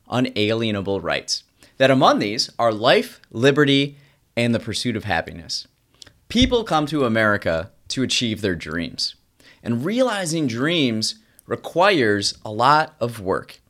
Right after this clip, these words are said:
If you talk to people from other countries, and even inside this country, the rap on us is that we work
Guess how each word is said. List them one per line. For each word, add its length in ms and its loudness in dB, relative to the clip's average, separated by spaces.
If 140 -8
you 80 -6
talk 220 -4
to 100 -6
people 400 -6
from 180 -4
other 160 0
countries, 600 -8
and 100 -2
even 220 4
inside 440 -2
this 160 -2
country, 600 -4
the 120 2
rap 360 -4
on 320 2
us 600 -2
is 120 2
that 140 6
we 140 0
work 480 0